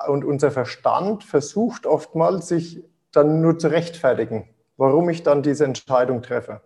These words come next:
Wenn man das weiß, dass viele Entscheidungen unterbewusst getroffen werden, ist halt noch ein, ein ganz wichtiger Punkt auch da dabei, ähm,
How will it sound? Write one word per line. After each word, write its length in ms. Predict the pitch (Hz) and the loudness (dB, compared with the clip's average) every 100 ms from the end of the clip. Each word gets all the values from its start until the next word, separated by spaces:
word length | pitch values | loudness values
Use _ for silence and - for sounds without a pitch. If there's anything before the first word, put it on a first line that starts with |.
| _ _ _ | _ _ _
Wenn 280 | - 143 160 | -2 2 4
man 140 | 170 170 | 4 4
das 220 | 165 156 | 2 2
weiß, 360 | 175 240 226 | 2 2 0
dass 280 | - 156 151 | 2 2 2
viele 260 | - 214 196 | -4 -2 0
Entscheidungen 640 | 170 170 156 185 190 165 | -2 0 2 4 2 0
unterbewusst 580 | 156 214 175 165 170 165 | -2 -2 0 0 -2 -2
getroffen 520 | 151 135 151 170 170 | -6 0 0 0 0
werden, 480 | 120 131 170 208 - - - _ | 2 2 0 -6 -12 -20 -20 _
ist 80 | - | 0
halt 140 | 147 147 | 2 2
noch 100 | 156 | 0
ein, 180 | 165 | 0
ein 280 | 131 165 185 | 0 0 0
ganz 300 | 170 165 170 | 0 -2 -2
wichtiger 340 | 180 165 165 156 | -6 -4 0 0
Punkt 500 | 160 165 170 165 - - - | 0 -4 -4 -12 -12 -10 -4
auch 260 | 151 160 - | 2 2 2
da 140 | 156 | 2
dabei, 600 | 147 143 143 120 156 196 - - _ _ - | 4 2 0 0 0 -4 -12 -20 _ _ -6
ähm, 400 | 127 127 127 | -2 -2 -2